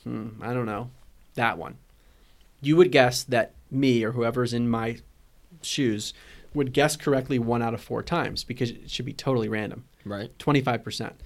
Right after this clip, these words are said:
Speaker 2: Right.
Speaker 1: What did the experimenters find over many, many trials? Thirty-two percent.
Speaker 2: Okay.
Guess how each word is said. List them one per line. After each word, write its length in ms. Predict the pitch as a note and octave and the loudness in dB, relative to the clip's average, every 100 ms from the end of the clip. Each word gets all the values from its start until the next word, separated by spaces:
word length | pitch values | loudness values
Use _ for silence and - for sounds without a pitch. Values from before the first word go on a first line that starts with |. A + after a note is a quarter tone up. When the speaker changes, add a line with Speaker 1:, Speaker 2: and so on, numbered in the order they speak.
| - - | -16 -2
Speaker 2:
Right. 300 | G2+ G#2+ B2 | 0 0 2
Speaker 1:
What 160 | C3 | 4
did 120 | D#3 D#3 | 6 4
the 60 | |
experimenters 640 | D3+ - D3 C#3 B2+ B2 | 2 2 2 2 0 -4
find 400 | - A#2 F#2+ G#2+ - | -2 -2 -2 -6 -8
over 240 | A2+ G#2+ | -6 -4
many, 300 | A2 B2 C#3 | -2 0 2
many 300 | C3+ C3 C3 | 2 2 2
trials? 680 | B2+ B2+ A#2 F2+ G2 - - _ _ - - _ _ | 0 2 2 2 -2 -8 -14 _ _ -20 -20 _ _
Thirty-two 380 | C#3+ C#3+ C#3 C#3+ | 2 4 4 -2
percent. 380 | C3 A2+ A#2 - - _ _ _ - | -2 -6 -6 -10 -18 _ _ _ -12
Speaker 2:
Okay. 360 | G#2 A2+ A2+ | -2 2 2